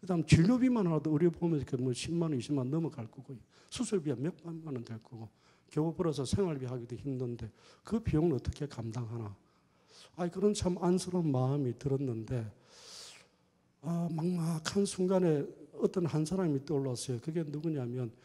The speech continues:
여러분 혹시 누가 선교회라고 들어봤습니까? 그 의사 선생님들의 선교회인데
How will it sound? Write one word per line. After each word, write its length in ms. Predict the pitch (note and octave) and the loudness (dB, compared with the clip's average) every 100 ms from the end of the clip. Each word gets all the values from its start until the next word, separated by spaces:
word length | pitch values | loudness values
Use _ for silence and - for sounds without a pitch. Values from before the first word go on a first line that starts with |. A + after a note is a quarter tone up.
| - - | -8 0
여러분 280 | F3 E3+ | 2 2
혹시 360 | C#3+ C#3+ - C3 | 0 -2 -4 -4
누가 280 | A#2+ C#3 G#3 | 0 4 6
선교회라고 760 | G#3 A#3 A#3+ G3 D3 C#3 B2+ B2 | 4 0 2 2 2 0 -2 -2
들어봤습니까? 800 | D3 B2+ A#2+ - A#2 A2 D3 - _ _ _ | -2 -2 -4 -4 -6 -6 -10 -12 _ _ _
그 140 | - G3 | -6 0
의사 200 | A3+ F#3+ | 2 2
선생님들의 680 | - D3 D3+ C#3+ B2 C3 A2+ | 0 -2 0 -2 -2 -4 -10
선교회인데 760 | - D#3 C#3+ A2 A2 A2 A#2 | -8 -6 -6 -8 -10 -10 -12